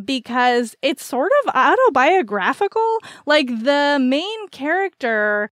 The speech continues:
has some commonalities in terms of, like, you know, history and, you know, family stuff that John le Carre also has, which is super interesting. Also, a lot of the, there's, like, a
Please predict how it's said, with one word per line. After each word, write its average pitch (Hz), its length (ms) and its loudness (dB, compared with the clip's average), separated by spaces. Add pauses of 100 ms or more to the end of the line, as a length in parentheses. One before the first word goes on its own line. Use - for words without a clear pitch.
(240)
has 359 360 4
some 294 380 0
commonalities 233 960 0
in 240 120 -6
terms 226 380 -4
of, 208 240 -2
like, 196 320 -6 (460)
you 240 120 -2
know, 196 520 0
history 254 840 -4
and, 208 880 -4
you 226 140 -6
know, 190 160 -8
family 262 640 4
stuff - 540 -6 (160)
that 214 500 0 (180)
John 220 200 0
le 226 60 -4
Carre 190 420 -4 (240)
also 277 240 0
has, - 380 -10
which 277 160 -4
is 320 80 -6
super 392 200 2
interesting. - 460 -8 (220)
Also, 247 680 2
a 262 80 4
lot 247 300 2
of 311 340 4
the, 226 240 -4
there's, 233 240 -2
like, 220 140 -2
a 202 160 -2